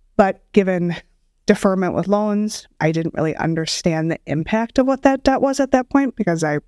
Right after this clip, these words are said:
wasn't yet in a position to have to pay it. Uh, my six months hadn't hit.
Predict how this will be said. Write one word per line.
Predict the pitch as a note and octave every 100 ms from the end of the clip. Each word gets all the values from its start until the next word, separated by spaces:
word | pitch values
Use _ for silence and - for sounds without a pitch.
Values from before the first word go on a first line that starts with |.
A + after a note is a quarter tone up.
| _
wasn't | F#3+ E3 D#3+
yet | E3 -
in |
a | D#3+
position | F3 D3+ - D3+
to |
have | D3+ -
to | C#3
pay | - A3 F#3
it. | G3+ - - -
Uh, | D#3 D#3
my | D#3+
six | - E3+ -
months | D#3 E3
hadn't | D#3+ C3
hit. | D#3 C#4 D4